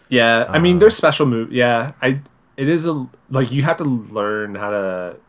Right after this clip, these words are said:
Speaker 1: like, their moves and stuff. Some of them, some of the bosses are be-, similar to Knockout League, or, sorry, similar to Punch-Out. Like, some of the bosses are better than others.
Speaker 2: Mm.
Speaker 1: I wanna look at your trophies, 'cause there's one boss.
Speaker 2: I got to the sixth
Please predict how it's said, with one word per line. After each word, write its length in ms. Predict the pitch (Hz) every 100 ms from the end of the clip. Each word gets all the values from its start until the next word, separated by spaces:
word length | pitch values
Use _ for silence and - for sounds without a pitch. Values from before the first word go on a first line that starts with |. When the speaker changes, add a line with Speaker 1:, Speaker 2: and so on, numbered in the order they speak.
| _
Speaker 1:
like, 220 | 104 98 -
their 100 | 95
moves 360 | 95 95 101
and 120 | 117 110
stuff. 300 | 127 123 - _
Some 220 | - 123
of 60 | 147
them, 280 | 165 151 127
some 140 | 170 180
of 20 |
the 60 | 151
bosses 340 | 98 98 107
are 60 | 98
be-, 240 | 64 71 -
similar 340 | - 131 104
to 60 | 87
Knockout 320 | 87 - 57
League, 180 | 95 90 - - -
or, 120 | 113 98
sorry, 260 | 95 87
similar 300 | - 123 98
to 240 | 90 85 87
Punch-Out. 360 | - 90 90 90
Like, 140 | 95
some 120 | - 131
of 40 |
the 60 | 117
bosses 360 | 92 101 101
are 40 | 92
better 240 | 92 95
than 140 | 90
others. 380 | 85 98 123 127 _ _ _ _ -
Speaker 2:
Mm. 160 | 117
Speaker 1:
I 40 | 92
wanna 200 | 123 151
look 220 | 123 -
at 60 | 113
your 80 | 90
trophies, 420 | - 90 87 82
'cause 180 | 98 92
there's 180 | 104 87
one 280 | 101 120
boss. 560 | 95 87 92 107 - - _ _ _ _ _
Speaker 2:
I 80 | -
got 140 | 143 160
to 80 | 175
the 100 | 127
sixth 440 | - 117 -